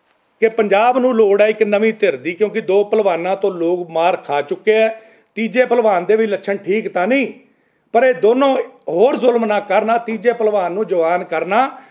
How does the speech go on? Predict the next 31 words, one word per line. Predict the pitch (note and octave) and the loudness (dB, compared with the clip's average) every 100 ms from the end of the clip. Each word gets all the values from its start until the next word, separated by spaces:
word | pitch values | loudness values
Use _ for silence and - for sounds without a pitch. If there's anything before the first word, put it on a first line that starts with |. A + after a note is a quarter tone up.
| _ E3+ | _ -4
ਮੇਰੀ | G3 G#3 | -4 -4
ਮਜਬੂਰੀ | F#3 E3+ G#3+ C4+ | -6 -4 -2 0
ਵੀ | C4 B3 | 2 2
ਹੈ | A#3+ | 0
ਤੇ | A#3+ G3 | 0 -2
ਇਸ | G3 | -2
time | F3+ F3 | -4 -4
ਦੀ | F#3+ | -4
ਜ਼ਰੂਰਤ | A#3+ G3+ F3+ C#3 A2+ | -4 -4 -4 -6 -8
ਵੀ | A2 F#2 | -14 -14
ਹੈ।" | - _ _ _ _ _ - | -18 _ _ _ _ _ -4
ਤੇ | G#3+ | -2
ਜੱਸੀ | G3 G3+ G#3 | -2 -4 -6
ਜਸਰਾਜ | F#3 E3+ E3+ F3+ | -8 -4 -2 -2
ਨੇ | F3+ | -4
ਦੁਬਾਰਾ | A#3 F3 D3+ D#3 D#3 | -4 -2 0 0 -2
ਆਮ | D#3+ | -2
ਆਦਮੀ | D#3+ D3+ D#3+ | -4 -6 -8
ਪਾਰਟੀ | D#3 D3 C#3+ E3 | -4 -4 -4 -4
ਦੇ | D#3+ | 0
ਵਿੱਚ | G3 F#3 - _ _ _ - | 0 -2 -10 _ _ _ -4
ਆਪਣਾ | F3 G#3 | -2 0
ਫਿਰ | G3+ G3 C4 | 0 2 2
ਯੋਗਦਾਨ | C4+ A3+ F#3+ F#3+ F#3+ | 2 0 0 0 -2
ਪਾਇਆ, | F#3 E3+ F3+ F3+ F3 - _ - | 0 0 2 0 -4 -10 _ -2
ਫਿਰ | G3+ C#4+ | 2 2
ਸਾਰੀ | B3+ A3+ B3+ | 2 0 0
ਜਗ੍ਹਾ | A#3 G#3+ G#3 G#3 | 0 0 0 0
ਆਪਣੀਆਂ | G3 G#3+ G#3 | -2 -2 -4
speeches | G3+ G3+ A3+ A#3 A3 | -4 -8 -8 -8 -8
ਕੀਤੀਆਂ। | G3+ G3 F#3+ G3+ | -10 -8 -4 -2